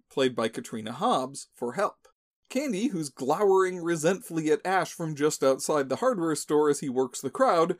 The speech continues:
goes up to him and reminds him that the two of them got married in Vegas about, oh,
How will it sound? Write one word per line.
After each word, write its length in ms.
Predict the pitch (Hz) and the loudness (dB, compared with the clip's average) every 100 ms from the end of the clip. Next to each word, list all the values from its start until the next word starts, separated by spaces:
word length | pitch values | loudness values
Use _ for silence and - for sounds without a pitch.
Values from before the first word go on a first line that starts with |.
| - | -6
goes 280 | 202 277 254 | -2 0 2
up 120 | 262 | 2
to 120 | - | 0
him 180 | 226 233 | 0 0
and 140 | 214 196 | -2 0
reminds 460 | 180 160 147 143 | 0 0 0 0
him 140 | 147 139 | -2 0
that 180 | 131 | 0
the 60 | 160 | -2
two 180 | - 294 | -2 0
of 140 | 269 | 2
them 180 | 202 202 | 4 4
got 220 | 170 175 | 4 2
married 400 | 143 139 151 147 | 2 0 2 0
in 120 | 147 143 | 0 2
Vegas 460 | 120 117 120 123 | 2 2 0 0
about, 380 | 139 123 117 113 - - | -2 2 0 0 -4 -4
oh, 440 | 131 123 120 120 | 0 0 0 -2